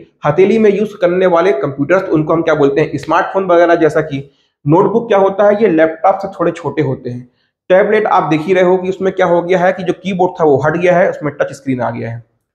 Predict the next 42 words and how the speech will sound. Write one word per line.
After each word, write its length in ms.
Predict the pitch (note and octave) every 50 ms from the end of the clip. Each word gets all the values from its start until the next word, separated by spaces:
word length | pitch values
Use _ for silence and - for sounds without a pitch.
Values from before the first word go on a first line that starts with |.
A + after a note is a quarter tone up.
| _ _ -
ठीक 140 | F#3 F3+
है, 60 | G3+ -
टच 180 | - D3 -
पैड 200 | - - C#3 B2
हो 120 | A#2+ B2 A#2+
गया 160 | A#2 A#2 A#2
है। 180 | A#2 A#2 - _ _ _ _ _ _ -
और 80 | -
पीडीए 340 | D3+ - F3+ F#3 F3 G3 G3
तो 100 | G3 F3+
मैंने 180 | D#3 D#3 C#3+ C#3+
आपको 220 | B2+ B2+ - C#3
बता 160 | - C#3 -
ही 100 | D#3+ F#3
दिया, 240 | F#3 F#3 F3+ E3+ D3+ - - - - -
पीडीए 240 | F3+ F#3+ F#3 G3+
का 100 | F#3+ F#3
फुल 220 | E3+ - - F3+ F3+ -
फॉर्म 140 | E3+ E3 - -
एग्जाम 260 | D3+ C3+ D#3 D3 C#3+
में 160 | C#3 C3+ C#3
कई 120 | C#3+ E3+ G3
बार 140 | F3+ F#3+ F#3+
पूछ 260 | F#3+ F#3+ F#3 - -
चुका 160 | F3 - F3
है, 140 | E3+ D#3+ D#3+
पर्सनल 580 | D#3+ - - F3+ F#3+ F#3 F#3 - F3+ F3+ F#3 F3 C#3+ B2+
डिजिटल 440 | C#3 C3 - D3+ D3 - D#3 D#3+ - -
असिस्टेंट। 500 | C3 C3 C#3 C3+ - - C3+ B2 A#2+ A#2+
तो 540 | - _ _ _ _ _ _ _ _ - D#3
दोस्तों, 320 | C3+ E3+ F3 F3 G3+ F#3+
ये 160 | D#3+ E3+ G3 F#3+
क्या 140 | G3 F#3
हो 140 | E3 D#3+ D#3+
गया 160 | E3 E3+ E3+
हमारा? 300 | D#3 D3+ D3 D3 D#3 F#3 A#3+ A#3+ - - - - - _ _ -
ये 100 | D3+ F#3+
हो 120 | F#3 E3+
गया 160 | D#3+ E3 E3 D3+
हमारा 240 | D3+ C#3 C#3 C#3+ C#3
माइक्रो 380 | C#3 C#3 C3+ C3+ C3 - E3+
कंप्यूटर। 560 | E3+ - C#3+ C3 C3 C3 B2+ - - D#3 -